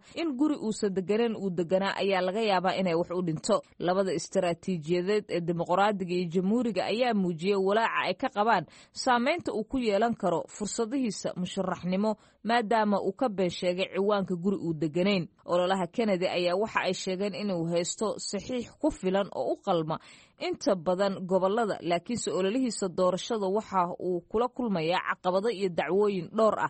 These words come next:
Kennedy ayaa u sheegay warfidiyeennada haddii laga tuuro codbixinta New York inay horseedi karto in dacwado ay ka dhacaan gobollo kaleeto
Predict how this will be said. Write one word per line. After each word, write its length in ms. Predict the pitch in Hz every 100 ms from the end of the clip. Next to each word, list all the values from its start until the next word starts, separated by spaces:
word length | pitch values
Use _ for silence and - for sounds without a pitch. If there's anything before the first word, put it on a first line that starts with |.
| -
Kennedy 380 | 233 214 180 185
ayaa 260 | 175 185 165
u 60 |
sheegay 380 | - 202 175 202
warfidiyeennada 880 | 190 185 - 180 185 185 196 226 185
haddii 440 | 170 175 180 233 240 -
laga 240 | 233 269
tuuro 300 | 294 208 220
codbixinta 560 | - 202 180 202 240 247
New 220 | 202 208 277
York 140 | 196 -
inay 240 | - 349 311
horseedi 520 | 320 330 - 240 202
karto 300 | - 190 -
in 180 | - 214
dacwado 520 | 185 147 180 196 220 220 214 -
ay 140 | - 185
ka 160 | 262
dhacaan 360 | 214 185 180 175 175
gobollo 320 | 196 196 247
kaleeto 440 | - 180 165 -